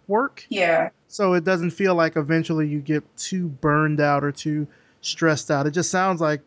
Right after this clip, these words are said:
Speaker 1: during the book process, that was such a lot to put into such a short amount of time.
Speaker 2: Yeah, yeah. And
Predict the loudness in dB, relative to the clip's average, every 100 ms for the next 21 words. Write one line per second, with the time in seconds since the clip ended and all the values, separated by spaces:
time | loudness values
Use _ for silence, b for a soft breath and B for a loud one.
0 | -12 -2 0 2 0 0 -2 -2 -6 -4
1 | -6 -4 -4 -4 -4 -4 -4 -4 -2 0
2 | 2 0 -4 -12 b b b b b b
3 | -8 -8 -2 0 0 -2 -2 -4 -4 -6
4 | -2 -2 0 -2 -4 -4 -2 -2 0 -2
5 | -2 -2 0 0 2 2 2 -2